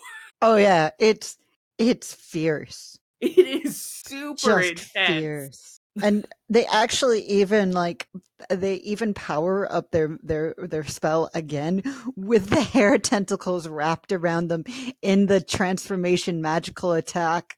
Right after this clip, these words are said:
Speaker 1: like, warm up, which is just a nice touch.
Speaker 2: Yeah. They do finally manage to overpower her hair long enough to get a hold of each other's hands.
Speaker 1: And, like,
Speaker 2: Um,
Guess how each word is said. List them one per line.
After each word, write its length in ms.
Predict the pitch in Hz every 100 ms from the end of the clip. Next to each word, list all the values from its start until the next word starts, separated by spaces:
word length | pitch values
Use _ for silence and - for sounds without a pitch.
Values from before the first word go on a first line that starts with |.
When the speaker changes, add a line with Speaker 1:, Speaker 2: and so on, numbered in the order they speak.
| -
Speaker 1:
like, 340 | 170 151 - - _
warm 380 | 165 151 156 151
up, 220 | 143 -
which 220 | 180 -
is 180 | 254 208
just 320 | - 262 - -
a 100 | 175 160 160
nice 640 | 170 185 220 160 - - - -
touch. 540 | 180 147 - - - - 202
Speaker 2:
Yeah. 480 | 208 202 170 170 - _
They 160 | 214 233
do 320 | 196 262 311
finally 540 | 311 247 233 233 226 214
manage 480 | 214 202 202 - -
to 200 | 202 -
overpower 720 | 202 202 214 202 196 190 226
her 160 | 190
hair 340 | 185 190 185 180
long 280 | 175 175 170
enough 280 | 165 165
to 120 | - 175
get 340 | 180 175 - -
a 40 | 190
hold 320 | 196 214 214
of 120 | 208
each 200 | 196 208
other's 340 | 185 175 175 -
hands. 640 | 175 147 147 196 - - -
Speaker 1:
And, 240 | 175 170 240
like, 160 |
Speaker 2:
Um, 60 | 254